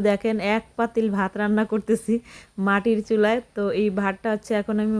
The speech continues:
মার গালায় নিব। তো মার গালায় ভাত রান্না করলে কিন্তু আমার কাছে অনেক অনেক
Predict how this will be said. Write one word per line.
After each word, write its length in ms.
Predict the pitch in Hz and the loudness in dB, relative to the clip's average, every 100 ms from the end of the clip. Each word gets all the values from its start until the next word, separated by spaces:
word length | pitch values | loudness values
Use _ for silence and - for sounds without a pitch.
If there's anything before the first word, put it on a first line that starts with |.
| 202 | 2
মার 140 | 196 196 | 2 2
গালায় 300 | 196 202 202 | 2 2 2
নিব। 120 | 196 196 254 - - - _ | 0 0 -4 -8 -20 -20 _
তো 60 | 208 208 | 0 2
মার 240 | 214 214 | 4 4
গালায় 360 | 214 226 220 220 220 202 | 4 2 4 2 2 2
ভাত 140 | 190 - | 0 0
রান্না 240 | 214 214 208 | -2 -2 0
করলে 200 | 220 214 | 0 0
কিন্তু 220 | 214 208 | -2 -2
আমার 220 | 208 190 190 | -2 -2 -4
কাছে 200 | 208 220 180 | -6 -4 0
অনেক 180 | 202 220 220 | 0 0 -2
অনেক 160 | 214 | -2